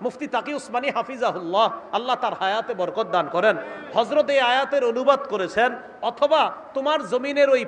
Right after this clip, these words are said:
পানি ভূগর্ভে বিলীন হয়ে যাবে, যে পানিটা আছে এটা জমিনের নিচে চলে যাবে,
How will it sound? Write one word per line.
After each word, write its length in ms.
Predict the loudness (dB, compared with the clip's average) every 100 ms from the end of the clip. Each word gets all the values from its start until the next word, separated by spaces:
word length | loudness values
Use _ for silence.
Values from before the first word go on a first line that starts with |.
| 0
পানি 360 | 0 0 -4
ভূগর্ভে 840 | -6 -4 0 2 4 4 2 2 2
বিলীন 340 | 0 -4 -2
হয়ে 220 | 0 0
যাবে, 320 | 2 0 2 -2 -6 -10
যে 140 | -4 -2
পানিটা 420 | -2 -2 2 2
আছে 300 | 4 6 4 2 -2
এটা 220 | 2 4
জমিনের 480 | 4 2 4 6 6
নিচে 260 | 4 -2 0
চলে 260 | 2 4
যাবে, 320 | 6 4 4